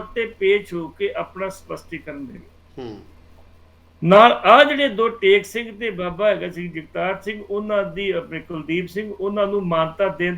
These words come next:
Speaker 1: ਤੋਂ ਟੋਟਲੀ ਇਨਕਾਰ ਕਰਤਾ ਵੀ ਜਿਹੜੇ ਇਹਨਾਂ ਨੂੰ ਫੈਸਲਾ ਲੈਣ ਦਾ ਕੋਈ ਅਧਿਕਾਰ ਨਹੀਂ,
Speaker 2: ਹੂੰ।
Speaker 1: ਇਹ ਤਨਖਾਹੀਏ ਕਰਾ ਦਿੱਤੇ ਜਾਂਦੇ।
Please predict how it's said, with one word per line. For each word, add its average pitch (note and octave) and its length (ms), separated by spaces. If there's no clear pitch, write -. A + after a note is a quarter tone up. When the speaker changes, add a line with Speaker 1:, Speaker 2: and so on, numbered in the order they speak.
Speaker 1:
ਤੋਂ G3+ 120
ਟੋਟਲੀ B3 400
ਇਨਕਾਰ F3 340
ਕਰਤਾ E3+ 420
ਵੀ G3+ 280
ਜਿਹੜੇ F#3+ 300
ਇਹਨਾਂ F#3+ 240
ਨੂੰ G3 180
ਫੈਸਲਾ D#3+ 380
ਲੈਣ D#3+ 120
ਦਾ F3 100
ਕੋਈ F3 260
ਅਧਿਕਾਰ D3+ 360
ਨਹੀਂ, E3+ 420
Speaker 2:
ਹੂੰ। A#2+ 140
Speaker 1:
ਇਹ A#3 80
ਤਨਖਾਹੀਏ G#3 480
ਕਰਾ F3 200
ਦਿੱਤੇ C#3+ 300
ਜਾਂਦੇ। A2 280